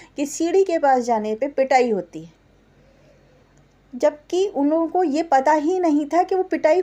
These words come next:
होती क्यों है, पहले पुराने बंदर क्यों मारते थे या क्यों डरते थे। उन्हें ये पता ही नहीं था कि ऊपर जाने पे बारिश हो जाती थी। उनको तो, जितने नए आते गए बारिश का ही, उनको ये भी नहीं पता था कि बारिश तो अब रोक दी गई है, खाली हम केला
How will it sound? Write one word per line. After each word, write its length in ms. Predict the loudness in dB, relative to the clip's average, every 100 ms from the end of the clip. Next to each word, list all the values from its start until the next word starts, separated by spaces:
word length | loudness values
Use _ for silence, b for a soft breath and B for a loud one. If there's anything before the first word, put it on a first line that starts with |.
| 0
होती 320 | 2 2 0
क्यों 280 | -4 -6 -10
है, 160 | -10 -16 _ _ b b b _ -2
पहले 280 | 0 0 -2
पुराने 540 | -2 2 4 4 2
बंदर 340 | 0 0 0 -2
क्यों 140 | -2 0
मारते 420 | 2 2 0 -4
थे 120 | -2
या 160 | -2 -4
क्यों 280 | -2 0 2
डरते 380 | 2 0 -8 -8
थे। 280 | -14 -18 _ b b b _
उन्हें 220 | -8 -6 -4
ये 140 | -2
पता 220 | -2 0
ही 140 | 0 0
नहीं 160 | -2
था 120 | 0 0
कि 120 | 0
ऊपर 220 | -2 0
जाने 240 | 0 -2
पे 100 | -2
बारिश 400 | 0 2 2 2
हो 60 | -4
जाती 280 | -6 -6 -8
थी। 100 | -10
उनको 280 | -6 -6 -6
तो, 260 | -4 -6 -6 B B B
जितने 280 | -6 -2 0
नए 260 | 2 2
आते 320 | 2 -2 -4 -2
गए 160 | 2
बारिश 380 | 2 2 2 -2
का 120 | -2
ही, 80 | -2
उनको 180 | -2 -6
ये 180 | -4 -4
भी 120 | -2
नहीं 180 | -2 -2
पता 220 | -2 0
था 100 | -2
कि 120 | -2
बारिश 300 | 0 0 0
तो 100 | 0
अब 120 | 0 2
रोक 200 | 0 0
दी 200 | -4 -2
गई 240 | -2 -2
है, 280 | -4 -6 -6
खाली 280 | -2 0 2
हम 160 | -2
केला 340 | -2 0 2